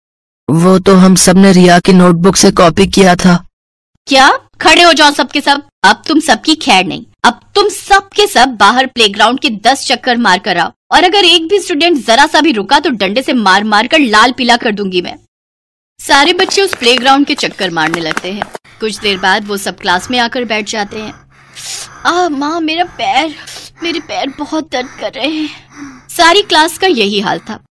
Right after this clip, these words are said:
Speaker 2: अगर अब से homework और जवाब नहीं दिया किसी ने तो उसका कल से यही हाल होगा। तभी school की छुट्टी हो जाती है। सब रोते रोते घर चले जाते हैं। अब प्रांजलि मैडम के अत्याचारों का सिलसिला ऐसे ही चलता रहा।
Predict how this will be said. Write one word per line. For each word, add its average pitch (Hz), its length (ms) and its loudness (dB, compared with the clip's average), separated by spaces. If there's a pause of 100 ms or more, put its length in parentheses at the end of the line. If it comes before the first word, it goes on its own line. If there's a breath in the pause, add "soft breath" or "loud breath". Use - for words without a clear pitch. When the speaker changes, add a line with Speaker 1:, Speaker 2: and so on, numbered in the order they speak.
Speaker 2:
अगर 262 240 2 (160)
अब 226 140 0
से - 180 -6
homework 254 520 0
और 277 80 0
जवाब 208 380 0
नहीं 240 200 -2
दिया 214 200 0
किसी 220 280 -6
ने 277 120 -2
तो 349 120 -4
उसका 285 200 -4
कल 240 200 0
से 302 120 -4
यही 233 240 -2
हाल 180 200 -2
होगा। 180 300 -14 (720)
तभी 349 240 4
school 370 280 0
की 381 140 2
छुट्टी 208 320 -6
हो 190 120 -2
जाती 185 380 -8
है। - 100 -10 (280)
सब 185 220 -4
रोते 196 240 -2
रोते 196 280 -4
घर 196 200 -6
चले 262 280 -4
जाते 240 320 -4
हैं। 233 80 -8 (180)
अब 330 200 -4
प्रांजलि 262 460 -2
मैडम 339 320 -2
के 359 80 -4
अत्याचारों 320 600 -2
का 320 120 -4
सिलसिला 269 440 -4
ऐसे 185 340 -6
ही 202 100 -8
चलता 170 340 -10
रहा। 185 260 -10